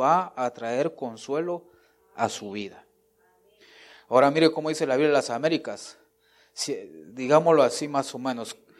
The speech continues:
"Ciertamente consolará Jehová", así no dice la Biblia de las Américas, dice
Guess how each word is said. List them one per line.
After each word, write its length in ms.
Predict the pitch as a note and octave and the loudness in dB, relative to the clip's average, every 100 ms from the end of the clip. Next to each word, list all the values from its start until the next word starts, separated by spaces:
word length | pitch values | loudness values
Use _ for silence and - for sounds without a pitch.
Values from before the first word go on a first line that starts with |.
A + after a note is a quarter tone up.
| _ | _
"Ciertamente 840 | - D3 D#3+ F3 E3 F3 F#3+ F#3+ F#3 | -2 2 4 4 2 0 -2 -2 0
consolará 680 | D3+ C3+ - C3 B2 C3+ D#3+ | 0 -2 -2 2 4 4 4
Jehová", 720 | D#3 C#3+ C#3+ F3 F#3 - - - - D2 C#2 D2+ - - - _ G2 D2 | 6 6 8 8 6 0 -16 -20 -20 -20 -20 -20 -20 -20 -20 _ _ -20
así 200 | - C3+ | -14 -10
no 60 | |
dice 180 | C3+ C3+ | -6 -4
la 60 | A#2 | -4
Biblia 160 | A#2 | -4
de 60 | A2 | -6
las 40 | |
Américas, 420 | A2+ E3 F3+ A#2 | -6 -4 -4 -6
dice 380 | G#2+ G#2 A#2+ A2 | -8 -12 -12 -12